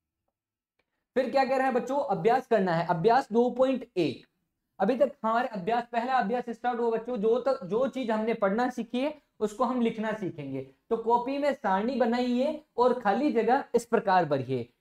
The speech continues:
क्या करना है? आप अपनी notebook में इस प्रकार की सारणी बनानी है और आपको जिस प्रकार से मैं समझा रहा हूँ आपको समझने की कोशिश करनी है। ठीक है बच्चों, तो इसमें क्रम संख्या एक दे रखी है,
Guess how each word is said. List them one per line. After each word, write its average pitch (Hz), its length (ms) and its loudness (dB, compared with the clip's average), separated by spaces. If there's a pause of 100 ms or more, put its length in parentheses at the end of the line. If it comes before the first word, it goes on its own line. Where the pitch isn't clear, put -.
क्या 226 160 4
करना 240 260 2
है? 247 100 4
आप 208 360 2
अपनी 226 260 2
notebook 208 440 2
में 240 80 0
इस 226 100 -2
प्रकार 226 320 -2
की 220 100 -6
सारणी 185 360 -2
बनानी 233 380 -2
है 233 80 0
और 233 140 0
आपको 247 380 -2 (200)
जिस 233 120 -2
प्रकार 233 300 -4
से 233 80 -6
मैं 233 180 2
समझा 214 380 2
रहा 254 100 4
हूँ 302 220 0 (240)
आपको 190 280 -2
समझने 214 420 2
की 202 120 -4
कोशिश 165 340 -4
करनी 127 300 -6
है। 120 80 -10
ठीक 190 180 -4
है 262 60 2
बच्चों, 269 280 -2 (360)
तो 247 80 2
इसमें 247 340 -2
क्रम 240 200 -2
संख्या 240 320 -4
एक 214 320 -2
दे 233 100 -2
रखी 233 260 -4
है, 247 140 -2